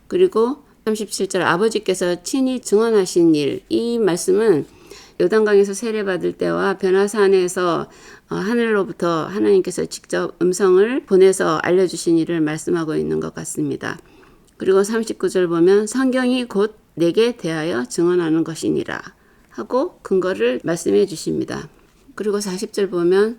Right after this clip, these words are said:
"이 모든 증거에도 불구하고 그러나 실상은 너희가 영생을 얻기 위해 내게 오지 않는다. 그것은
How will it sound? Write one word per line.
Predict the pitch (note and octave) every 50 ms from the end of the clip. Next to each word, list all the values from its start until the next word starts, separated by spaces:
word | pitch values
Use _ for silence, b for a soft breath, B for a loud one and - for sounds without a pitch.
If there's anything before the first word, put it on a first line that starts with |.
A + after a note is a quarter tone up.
| b b b b b b b
"이 | - B3+
모든 | B3 G#3+ F#3+ F#3+ F3 A3+ A3+ A3 G#3 - - _ _
증거에도 | - - - F#3+ G3 F#3+ G3+ G3 F#3+ F#3 F#3+ F#3 E3 - - -
불구하고 | - - F3+ F3+ - F#3+ F#3+ F3+ E3+ E3 - C4 C#4 C#4 - _
그러나 | - - F3+ F#3 F#3+ F#3+ F#3+
실상은 | F#3+ - A#3+ A#3 - - A#3+ A3+ A3+ A#3+ B3+ -
너희가 | - E3 E3+ E3+ E3+ G3 G3+ F3
영생을 | E3 E3 F3 - G#3 G3 G3+ G3
얻기 | F3 E3 - - - F3 E3+ E3
위해 | D#3+ F3 G3 A3 A#3+ b b b b b b b
내게 | - F#3 F3 E3+ G3+
오지 | G3 F3+ E3 D#3+ -
않는다. | F3 D#3+ D3+ D3+ D3+ D3 C#3+ C#3 D3 D3 D3 - b b b b b b
그것은 | _ - G#3 G3 G3 G3 - G#3 A3+ A#3 A#3+